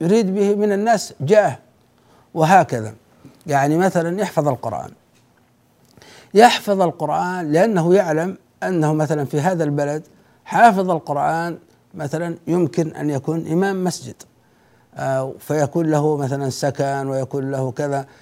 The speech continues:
يعلم مثلًا حفظة القرآن في هذا المجتمع يكرمون، يقدرون، يأخذون جوائز، آه، وهكذا، فيكون هذا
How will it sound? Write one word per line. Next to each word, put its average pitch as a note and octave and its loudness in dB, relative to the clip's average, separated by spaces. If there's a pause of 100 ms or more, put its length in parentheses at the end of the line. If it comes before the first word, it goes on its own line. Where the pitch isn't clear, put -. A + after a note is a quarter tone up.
(160)
يعلم G3+ 8
مثلًا G3+ 2
حفظة G3+ 0
القرآن F3+ -2
في F#3 0
هذا G3+ 0
المجتمع F#3+ -2 (320)
يكرمون، D#3+ -2
يقدرون، D3+ 0
يأخذون D#3 -2
جوائز، D#3+ -2 (600)
آه، D#3 -6
وهكذا، F3 2 (360)
فيكون F#3 0
هذا C4 -2